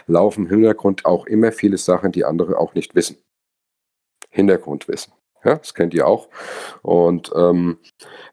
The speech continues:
irgendwo hört's dann ab einem gewissen Punkt dann halt auf, ob so Mac heißt oder Derek Carr heißt oder ob so der heißt.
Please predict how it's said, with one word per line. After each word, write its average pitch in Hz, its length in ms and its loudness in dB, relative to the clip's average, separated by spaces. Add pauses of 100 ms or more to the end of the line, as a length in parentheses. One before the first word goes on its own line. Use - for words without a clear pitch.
irgendwo 151 440 2
hört's 131 220 -2
dann 143 180 0
ab 113 100 -2
einem 110 80 -12
gewissen 107 300 -4
Punkt - 260 -4
dann 110 100 0
halt 107 140 4
auf, 120 380 2
ob - 160 -10
so 92 120 -4
Mac 90 240 -2
heißt - 440 -4
oder 92 140 -4
Derek 85 320 -2
Carr 101 280 -2
heißt 120 320 -2
oder 101 180 -8
ob - 120 -10
so - 100 -16
der 135 240 2
heißt. 78 320 -14